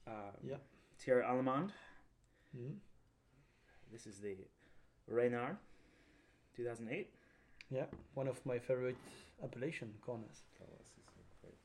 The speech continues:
Speaker 3: interesting appellation for sure.
Speaker 1: Have you traveled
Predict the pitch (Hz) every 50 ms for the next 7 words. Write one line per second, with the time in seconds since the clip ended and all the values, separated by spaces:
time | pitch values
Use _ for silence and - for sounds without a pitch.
0 | - 95 - - - 95 - - 90 - - - - - - - - - - -
1 | - - - - 95 - - - - - - - - - - - - - - -
2 | - - - - - - - - - - - - - - - - - - - -
3 | - - - - 117 110 113 113 110 - - 120 113 110 113 110 110 110 110